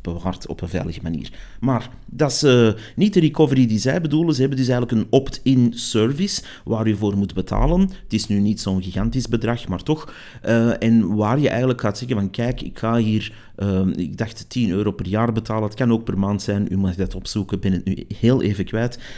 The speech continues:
U moet daar iets voor betalen in ieder geval. En dan gaat men eigenlijk voor u die seed phrases bijhouden, of die seed phrase bijhouden. En hoe doet men dat?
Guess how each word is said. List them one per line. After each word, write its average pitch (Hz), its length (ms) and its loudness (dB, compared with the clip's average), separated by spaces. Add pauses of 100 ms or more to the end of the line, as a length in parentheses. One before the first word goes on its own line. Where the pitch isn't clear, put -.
(140)
U 127 80 2
moet 180 140 6
daar 139 160 2
iets 214 300 2
voor 139 200 4
betalen 135 400 2
in 127 80 4
ieder 131 180 4
geval. 120 280 2
En 104 60 0
dan 110 180 2
gaat 131 260 -4
men 127 200 4
eigenlijk 120 340 -2
voor 104 380 2
u 160 340 4 (340)
die 127 540 2
seed - 460 -4
phrases 120 720 -2
bijhouden, 101 540 -2
of 98 120 -4
die 110 140 0
seed 135 280 -2
phrase 110 420 -4
bijhouden. 87 720 -4 (640)
En 123 200 2
hoe 117 200 4
doet 165 200 4
men 170 160 4
dat? 156 260 0